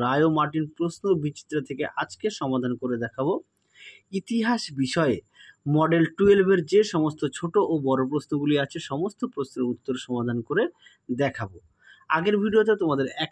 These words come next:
থেকে এগারো নম্বর মডেল সেট আমরা সমাধান করে দেখিয়ে দিয়েছি। তোমরা যারা এখনও দেখোনি, আমাদের প্লেলিস্টে গেলে পেয়ে যাবে। চলো দেরি না করে মূল বিষয়ে যাওয়া যাক। এছাড়াও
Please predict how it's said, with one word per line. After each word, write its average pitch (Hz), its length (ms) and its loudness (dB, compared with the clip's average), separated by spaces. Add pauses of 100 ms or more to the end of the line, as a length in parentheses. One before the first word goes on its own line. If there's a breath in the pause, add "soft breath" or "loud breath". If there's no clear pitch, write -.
(120)
থেকে 202 180 -4 (140)
এগারো 135 260 0
নম্বর 135 200 0 (100)
মডেল 123 280 0
সেট 139 220 -6
আমরা 135 140 0 (100)
সমাধান 147 380 -2
করে 165 140 -2 (100)
দেখিয়ে 156 280 -2
দিয়েছি। 180 220 0 (120)
তোমরা 127 220 -2
যারা 117 200 -2
এখনও 160 300 -6
দেখোনি, 180 320 -4
আমাদের 120 260 -6
প্লেলিস্টে 135 500 -2
গেলে 190 140 0 (460 soft breath)
পেয়ে 135 220 4
যাবে। 101 160 -6 (360)
চলো 208 160 2 (100)
দেরি 147 220 4
না 143 100 2
করে 156 120 0 (100)
মূল 120 120 0 (120)
বিষয়ে 185 280 -2 (480)
যাওয়া 98 260 -6
যাক। 95 120 -20 (720)
এছাড়াও 214 280 -2